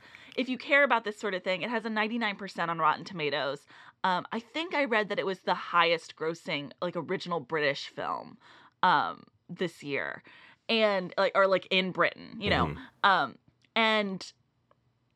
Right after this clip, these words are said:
Speaker 1: it was, it, it really blew me away. I watched it by myself in my home late at night, and, um,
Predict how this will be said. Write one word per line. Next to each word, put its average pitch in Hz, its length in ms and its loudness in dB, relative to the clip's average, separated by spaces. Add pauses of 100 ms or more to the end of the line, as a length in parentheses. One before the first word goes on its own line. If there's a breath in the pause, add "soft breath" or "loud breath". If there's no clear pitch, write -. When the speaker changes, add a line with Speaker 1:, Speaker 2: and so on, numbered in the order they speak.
(100)
Speaker 1:
it 240 220 4
was, 285 280 2
it, 247 280 6
it 262 100 4
really 277 640 2 (160)
blew 208 340 6
me 202 140 -2
away. 165 500 2
I 190 140 8
watched 208 500 4
it 277 300 4
by 185 140 8
myself 220 600 4
in 208 140 4
my 233 160 6
home 202 580 4
late 175 220 8
at 247 100 4
night, 190 460 6 (460 loud breath)
and, 208 520 4 (520 soft breath)
um, 190 340 6